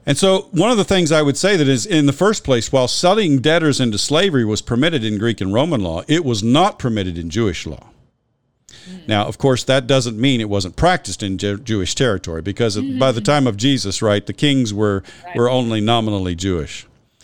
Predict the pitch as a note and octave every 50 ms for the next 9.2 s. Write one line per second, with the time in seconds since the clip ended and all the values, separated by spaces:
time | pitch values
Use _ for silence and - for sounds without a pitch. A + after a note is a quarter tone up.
0 | - - - - - - - - - - B2+ - - C4 D#4+ F4+ C4+ G3+ E3 C#3
1 | A#2+ G#2+ A2 A2 A2+ B2+ - E3 F3 G3 G#3 - - F3+ D#3 C3 C#3 A#2+ A#2+ -
2 | - G3 G#3+ G3 D#3+ B2+ - - B2 D3 F#3+ A#3+ C4+ G3+ D3+ - - A2+ E2+ D2
3 | D2 C#2+ D2 D#2 E2 G#2 - - _ _ _ _ _ _ _ _ _ - C3 C3+
4 | C#3+ C#3+ - F#3 D3+ B2+ G2+ F2 F#2+ - - - E2+ F2 - - - G#2+ G#2 A2
5 | - - - C3 D3+ E3 F#3+ G3 F#3+ F#3+ F#3 E3+ - - D3+ C#3+ D3+ D#3+ D#3 D3
6 | D3+ D3+ D3 - - - - - - - - _ _ _ _ _ _ _ _ -
7 | C#3 E3+ F#3+ G3+ G#3 G3 F3 D3 - - E3 D#3 D3+ C#3+ C3+ C3 B2 A#2+ - -
8 | B2+ A#2+ A2 A2 A#2 A#2 A2+ A2+ - - - F3 G3+ A#3 - - D3+ B2+ A2 G2+
9 | F#2+ F#2+ F#2+